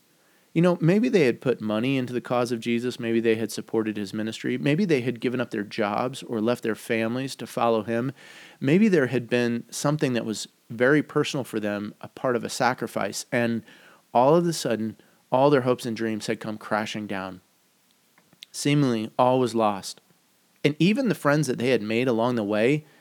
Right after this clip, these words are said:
they were scattered. One had committed suicide. Most of them were scared and in hiding, and they had just left this place. So we can see and sense the desolation that is happening in their hearts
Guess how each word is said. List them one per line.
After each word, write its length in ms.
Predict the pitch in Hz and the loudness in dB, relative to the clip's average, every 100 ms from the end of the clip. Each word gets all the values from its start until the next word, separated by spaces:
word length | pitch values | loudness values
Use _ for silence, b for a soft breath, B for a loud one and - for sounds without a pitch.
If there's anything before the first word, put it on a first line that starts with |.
| b b b | b b b
they 100 | 170 | 4
were 140 | 131 | 4
scattered. 680 | 107 - - 110 123 135 131 - - | 2 -2 0 2 2 0 -2 -8 -6
One 220 | 123 151 | 0 2
had 140 | 131 | 0
committed 340 | - 190 214 - | -2 -4 -4 -4
suicide. 640 | 135 135 - 135 135 135 - B B | -2 0 0 2 2 0 -6 B B
Most 300 | 131 170 180 | 2 4 4
of 80 | 147 | 0
them 140 | 113 | 0
were 120 | 104 95 | -4 -6
scared 640 | - - 117 120 117 - | -4 0 4 4 2 0
and 140 | 117 107 | -6 -6
in 100 | 98 | -8
hiding, 500 | - 120 113 101 113 | -6 -2 0 -2 -4
and 140 | 110 | -4
they 60 | 113 | -2
had 160 | 101 | -4
just 240 | - 123 113 | -4 -6 -2
left 240 | 113 - | -2 -4
this 180 | 98 - | -10 -12
place. 300 | - - - | -12 -12 -6
So 320 | - 123 107 B B B B B - | 2 2 2 B B B B B -2
we 160 | 156 | 0
can 160 | 156 117 | 0 -4
see 400 | - 143 131 127 | -2 2 2 2
and 160 | 107 | -4
sense 360 | - 127 110 104 | -6 -4 -4 -4
the 140 | - | -6
desolation 1000 | 104 - 110 - 104 104 104 - 95 95 _ b b b b | -6 0 0 0 -4 -2 -4 -4 -8 -12 _ b b b b
that 240 | 117 110 - | 0 0 -2
is 160 | 113 | -8
happening 640 | - - 127 123 113 101 104 | -8 -4 -2 -2 -4 -6 -6
in 180 | 117 117 | -4 -4
their 140 | 104 | -4
hearts 500 | - 113 95 - - | -4 -6 -6 -10 -12